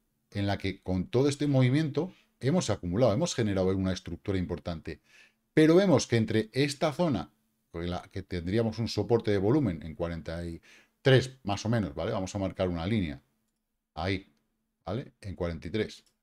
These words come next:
para ver esta, este índice que tenemos aquí.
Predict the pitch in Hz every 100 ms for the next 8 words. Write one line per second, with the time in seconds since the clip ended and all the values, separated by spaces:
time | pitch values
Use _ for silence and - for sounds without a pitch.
0 | _ _ _ 90 85 90 113 - _ _
1 | 110 107 - 104 98 - 107 - 101 92
2 | 85 90 85 82 87 82 - 76